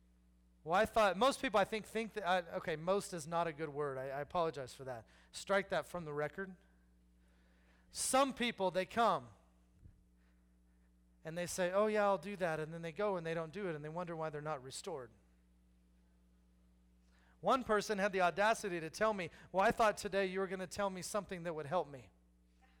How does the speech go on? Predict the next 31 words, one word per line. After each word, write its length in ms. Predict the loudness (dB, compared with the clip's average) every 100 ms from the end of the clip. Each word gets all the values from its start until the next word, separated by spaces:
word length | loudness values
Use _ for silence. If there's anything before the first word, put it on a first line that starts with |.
| _ _ _ _ _ _ _ _
And 100 | -6
I 80 | -6
said, 200 | -2 0
Well, 120 | 2
I 80 | 2
only 180 | 0 0
know 160 | 0
one 240 | 0 0 -2
thing 220 | -4 -6
that's 160 | -8 -6
gonna 180 | -6
help 240 | 2 2 2
you. 100 | 2
I 100 | 2
could 180 | 0 -2
have 140 | -2
blow, 320 | 0 2 0
blew 340 | -4 -6 -6 -6
smoke 560 | -4 2 2 2 -8 -20 _ _ _ -12
this 160 | -4
whole 160 | -2 0
time. 420 | 0 0 0 -6 -12 -4
Blowed, 320 | 2 4 4
I 60 | 2
could 160 | -2 -4
have 100 | 0
blowed 240 | 0 -2
smoke 360 | -2 -2 -2 -6 -20 _ _ _ _ -20 -20 -20 _
this 180 | -8 4
whole 160 | 6 6
time. 320 | 6 4 2